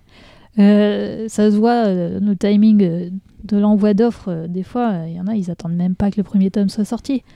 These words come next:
Euh, après, c'est un risque, parce que comme on arrive dans une phase où on cherche des nouvelles licences et que tout le monde se jette dessus dès que ça a l'air un petit peu intéressant, ça veut dire qu'on doit faire un choix très rapide avant même de savoir où ça nous mène.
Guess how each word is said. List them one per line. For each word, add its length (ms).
Euh, 300
après, 520
c'est 260
un 120
risque, 400
parce 140
que 260
comme 240
on 100
arrive 300
dans 240
une 160
phase 540
où 40
on 200
cherche 460
des 160
nouvelles 280
licences 560
et 60
que 140
tout 180
le 80
monde 160
se 180
jette 380
dessus 380
dès 180
que 80
ça 140
a 40
l'air 160
un 140
petit 160
peu 140
intéressant, 680
ça 160
veut 140
dire 180
qu'on 80
doit 160
faire 200
un 100
choix 180
très 300
rapide 380
avant 200
même 200
de 100
savoir 340
où 60
ça 140
nous 100
mène. 240